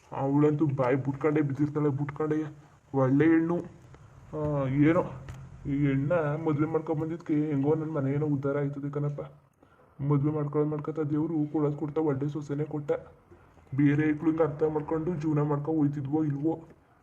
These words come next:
ಚೆನ್ನಾಗಿ ಒತ್ತನೆಲ್ಲ ಮಾಡ್ಕೊ ಹೋಯ್ತದೆ, ಅರ್ಥ ಮಾಡ್ಕೊ ಹೋಯ್ತದೆ. "ಹ್ಞೂ ಸರಿ ಮಾವ" ಅಂದ್ರೆ ಇನ್ನೇನು ಮಾತಾಡಕ್ಕಿಲ್ಲ. ಒಳ್ಳೆ ಹೆಣ್ಣು,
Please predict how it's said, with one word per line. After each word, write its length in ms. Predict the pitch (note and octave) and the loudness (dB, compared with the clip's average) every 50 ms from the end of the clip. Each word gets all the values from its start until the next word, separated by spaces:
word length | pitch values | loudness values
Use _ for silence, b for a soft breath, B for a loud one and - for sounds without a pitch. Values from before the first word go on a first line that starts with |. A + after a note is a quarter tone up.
| _ - | _ -8
ಚೆನ್ನಾಗಿ 360 | - D#3+ D3 C#3 C#3 C#3+ D3 | -4 -2 -2 0 0 0 0
ಒತ್ತನೆಲ್ಲ 600 | D#3+ F3 D#3+ D3 - - D3 D3 D#3 D#3 D3 D3+ | 0 -2 -2 -4 -2 -4 -2 -2 -2 -2 -2 -2
ಮಾಡ್ಕೊ 380 | D3+ D#3 D3 C#3 C#3+ D3 D3 D3+ | -2 -2 -2 -2 -2 -4 -4 -2
ಹೋಯ್ತದೆ, 320 | D3+ D3+ D3 D3 C#3 D#3+ | -2 -2 -4 -4 -2 -2
ಅರ್ಥ 200 | D#3+ D3+ D3 - | -2 -2 -2 -2
ಮಾಡ್ಕೊ 300 | D#3+ D#3 D#3 D3 D3+ D#3+ | -4 -2 -4 -4 -2 -2
ಹೋಯ್ತದೆ. 360 | D#3+ D3 D3 D3 D3+ D3 D3+ D3 D3+ - - b b b b b b - - | 0 2 0 0 0 -4 -6 -6 -10 -14 -20 b b b b b b -14 -8
"ಹ್ಞೂ 180 | E3 D#3+ E3 | -4 -4 -4
ಸರಿ 280 | E3 E3 F3+ E3 D3+ D#3+ | -2 0 0 0 2 0
ಮಾವ" 320 | E3 E3 E3 D#3+ D#3 D#3 | 0 0 0 2 2 2
ಅಂದ್ರೆ 220 | D#3 D#3 D3+ F3 F3+ | 2 0 0 -2 -2
ಇನ್ನೇನು 360 | D#3+ D#3 D3+ D#3 E3 F3 F#3 | -2 0 0 0 0 0 -2
ಮಾತಾಡಕ್ಕಿಲ್ಲ. 840 | F3+ E3 D3 C#3+ - D3+ C#3+ C#3 C#3 C3+ C#3+ C3+ C3+ C3+ - - C3+ | -2 -2 -2 -2 -2 -2 -2 -2 -4 -4 -4 -6 -6 -6 -8 -10 -8
ಒಳ್ಳೆ 320 | B2+ B2+ B2+ C3+ D3+ E3 E3+ | -6 -4 -2 0 2 2 0
ಹೆಣ್ಣು, 200 | E3+ D#3+ D#3+ | 0 -2 -6